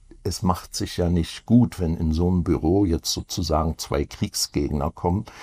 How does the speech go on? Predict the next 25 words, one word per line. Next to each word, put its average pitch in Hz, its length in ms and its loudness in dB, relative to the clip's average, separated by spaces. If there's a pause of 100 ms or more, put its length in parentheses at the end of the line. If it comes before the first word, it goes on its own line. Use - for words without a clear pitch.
(160)
und 87 240 0
im 80 160 0
Wartezimmer 76 640 2
sitzen, - 480 -4
nicht? 78 200 -4
Da - 80 2
brauchte - 360 -4
man 78 180 2
eine 73 140 0
andere 90 300 2
Firma, 85 400 2
die 76 100 0
mit 71 220 -2
der 76 120 6
gar 69 200 0
nichts 71 220 -4
zu - 100 -10
tun 90 280 -2
hat. 67 160 -4
Es - 140 -6
gab 82 220 -2
also 65 160 -2
die - 180 -2 (220)
staatliche - 600 0
Außenhandelsfirma, 76 1000 0